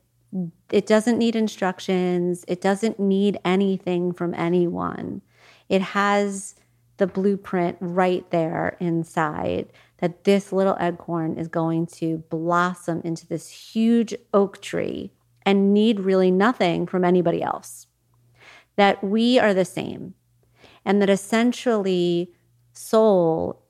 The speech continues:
is that essence of who we are, and it is that unique fingerprint for each one of us,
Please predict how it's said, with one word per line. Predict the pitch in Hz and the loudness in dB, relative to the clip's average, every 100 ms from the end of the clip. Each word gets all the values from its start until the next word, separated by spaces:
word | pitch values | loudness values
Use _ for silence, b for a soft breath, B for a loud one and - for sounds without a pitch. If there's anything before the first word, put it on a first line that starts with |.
| - | 0
is | 233 233 196 170 160 170 | 4 4 4 2 -2 -8
that | - 175 170 165 165 - _ _ _ _ - | -6 -2 -2 -2 -4 -8 _ _ _ _ -2
essence | 190 190 202 170 156 | 0 0 0 0 0
of | 165 165 | -4 -6
who | - 180 | -4 -2
we | 175 170 | -2 -2
are, | - - - - - _ b b - | -2 -4 -4 -6 -8 _ b b -4
and | 190 | 0
it | 180 180 | 0 -2
is | 202 220 214 202 | 2 2 2 -2
that | 196 185 - | -2 -2 -4
unique | 180 185 185 185 190 196 - - _ _ _ _ - - | -4 0 2 2 2 0 -4 -20 _ _ _ _ -10 2
fingerprint | 196 185 180 170 - 151 - - _ b b b _ | 2 4 2 -2 -4 -6 -6 -10 _ b b b _
for | 180 175 170 - | 0 2 2 0
each | 190 185 - | -4 -4 -4
one | 170 170 175 | -4 -2 -2
of | 165 | -2
us, | - - - - - - | -2 -2 -6 -16 -20 -20